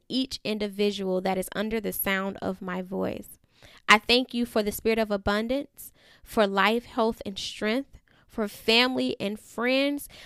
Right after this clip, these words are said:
but most importantly, I thank you for the individuals that we are becoming.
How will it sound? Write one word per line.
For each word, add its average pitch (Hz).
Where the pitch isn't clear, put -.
but 208
most 214
importantly, 220
I 214
thank 247
you 247
for 202
the -
individuals 220
that 180
we 208
are 185
becoming. 190